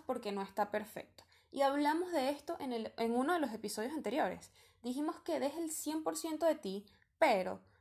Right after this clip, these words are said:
no todo el tiempo todo va a salir perfecto, porque la perfección no existe.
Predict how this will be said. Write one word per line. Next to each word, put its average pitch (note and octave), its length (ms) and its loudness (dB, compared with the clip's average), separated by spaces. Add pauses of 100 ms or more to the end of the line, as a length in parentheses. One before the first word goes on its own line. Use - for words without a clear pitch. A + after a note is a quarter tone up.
no B3+ 320 0
todo F4+ 220 2
el D4+ 140 -2
tiempo A#3+ 500 -4
todo A#3+ 280 4
va G#3 80 8
a G#3 40 6
salir A#3+ 420 -6
perfecto, - 560 -4 (160)
porque G#3 280 -2
la A3+ 200 2
perfección B3 800 -2 (320)
no A3+ 140 0
existe. - 720 -6